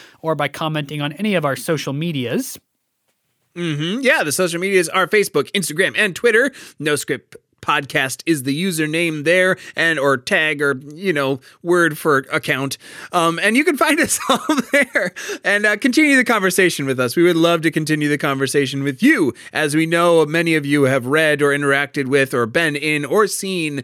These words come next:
Speaker 2: some of these plays. So keep the conversation going. We'd love to keep talking to you.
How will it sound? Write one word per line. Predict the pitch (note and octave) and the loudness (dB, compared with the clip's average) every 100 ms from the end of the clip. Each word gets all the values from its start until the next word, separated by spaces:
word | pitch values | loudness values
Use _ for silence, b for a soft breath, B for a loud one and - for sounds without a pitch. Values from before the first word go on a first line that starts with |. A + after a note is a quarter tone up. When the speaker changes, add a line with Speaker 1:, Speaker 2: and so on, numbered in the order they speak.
| B B | B B
Speaker 2:
some | - D#3+ | -2 0
of | C3 B2 | -2 -2
these | B2+ B2 B2 | -2 -2 -4
plays. | C#3 A2 E2+ B1+ - - B B | -6 -6 -6 -8 -12 -12 B B
So | - C#3 A#2 F#2+ B B - | -2 0 0 -6 B B -6
keep | A#3 G#3 | -4 -2
the | |
conversation | - F#3 D#3+ D3 E3 D3 D3+ | 0 0 0 0 0 -2 -4
going. | D3 D3 D3 D3 | -2 0 0 -4
We'd | C3 B2+ | -4 -2
love | D#3 C#3+ | 0 0
to | C#3 | -4
keep | - B2+ | -4 -6
talking | C3 G#2 - F2+ | -6 -8 -10 -14
to | |
you. | C2+ | -16